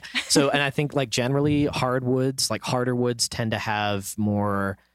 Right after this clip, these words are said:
Speaker 1: sustain. They tend to be a little bit maybe brighter or have more attack in them. Again, these are just, I'm kind of regurgitating what other people have said. This isn't necessarily my, my direct opinion.
Speaker 2: I mean,
Speaker 1: Um,
Speaker 2: I would agree with that.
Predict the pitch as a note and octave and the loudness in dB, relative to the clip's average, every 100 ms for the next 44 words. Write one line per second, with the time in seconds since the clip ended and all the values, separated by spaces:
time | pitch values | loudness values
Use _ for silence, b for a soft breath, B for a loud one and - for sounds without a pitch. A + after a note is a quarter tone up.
0 | - - A2+ - A2+ G#2 A#2+ B2+ A2 - | -6 -2 0 0 0 0 0 0 -2 -2
1 | G#2+ G2+ G2 G2 F#2+ F#2+ - G2+ G2+ G#2 | -4 -2 -2 -2 0 -2 -2 -2 0 0
2 | G#2 G2+ G#2+ G#2+ G2 F#2 F#2+ G#2 A2+ A#2+ | -2 -2 -2 -2 -4 -2 -2 0 0 0
3 | B2 B2 F#2+ G#2 G2 G2+ F#2+ - G2+ G2+ | 0 0 -2 -4 -4 -2 -2 -2 -4 -4
4 | - A#2+ A#2 A#2+ A#2+ B2 b b b b | -4 -4 0 0 -2 -6 b b b b
5 | _ - A#2 G#2+ C3 A#2+ A2+ - A#2 - | _ -2 0 2 2 0 -2 -2 -4 -8
6 | _ _ A#2+ C#3 - D#3+ C3 B2 A#2+ A#2+ | _ _ 0 0 2 0 0 0 0 -2
7 | B2+ B2+ B2 A2+ G#2 A2+ A#2+ A#2+ A#2+ B2+ | -2 -2 0 0 -2 -2 -2 -2 -2 0
8 | B2 A2+ G#2+ G2+ G2 G#2 G2+ - G#2 G2 | 0 -2 -2 -2 -2 -2 -2 -2 -2 -2
9 | F#2+ F#2+ F#2+ G2+ F#2 F#2 F2+ - F#2+ G2 | -2 -2 -4 -4 -4 -4 -6 -8 -10 -8
10 | F2 E2+ - _ - C4+ D4+ D4+ E4 D#4 | -8 -10 -16 _ 2 4 4 4 2 2
11 | A#3+ G#3 F#3+ F#3 F#3 | 2 2 2 0 -2